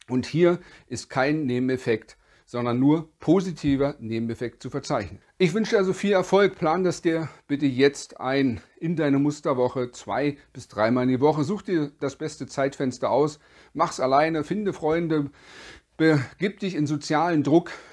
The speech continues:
oder commit dich anders mit einem Personal Trainer. Entscheidend ist, dass du schaffst,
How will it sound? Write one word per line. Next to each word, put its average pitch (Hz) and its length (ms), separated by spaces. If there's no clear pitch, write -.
oder 139 460
commit 165 320
dich 135 200
anders 131 360
mit 131 100
einem 143 140
Personal 143 400
Trainer. 95 280
Entscheidend 175 420
ist, 190 140
dass 175 140
du 135 140
schaffst, - 400